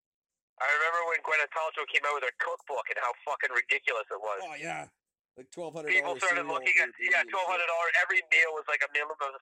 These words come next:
Speaker 1: thousand dollars per meal. <laughs>
Speaker 2: Must be nice. And yet Gwyneth Paltrow's seven pounds. Like,
Speaker 1: Yeah.
Speaker 2: the fuck does she get off putting out a cookbook? She hasn't eaten in twenty-five years.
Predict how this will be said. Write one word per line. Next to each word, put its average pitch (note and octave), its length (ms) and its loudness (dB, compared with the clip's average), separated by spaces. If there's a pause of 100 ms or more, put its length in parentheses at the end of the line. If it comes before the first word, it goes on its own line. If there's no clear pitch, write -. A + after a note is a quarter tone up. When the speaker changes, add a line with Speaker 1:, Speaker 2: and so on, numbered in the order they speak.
Speaker 1:
thousand C#3+ 320 0
dollars B2 400 -2
per C3 160 -4
meal. A2+ 240 2 (480)
<laughs> - 560 -8
Speaker 2:
Must E3+ 160 -6 (160)
be C#3 80 -16
nice. A2 480 -6 (320)
And F#3 80 -6
yet G3+ 240 -6
Gwyneth G#3+ 240 -8
Paltrow's F#3 480 -8
seven D#3 320 -10
pounds. A#2+ 560 -12
Like, G2+ 160 -20 (1040)
Speaker 1:
Yeah. F4+ 240 2
Speaker 2:
the B3+ 80 -8
fuck F#3+ 80 -14
does E3+ 160 -14
she F#3+ 80 -14
get E3 160 -10
off D3 160 -12
putting D3+ 240 -12
out C3 80 -14
a - 80 -20
cookbook? C#3 400 -14
She D#3+ 80 -16
hasn't D3+ 320 -16
eaten E3+ 240 -20
in C#3+ 80 -10
twenty-five D3+ 480 -14
years. C#3 400 -14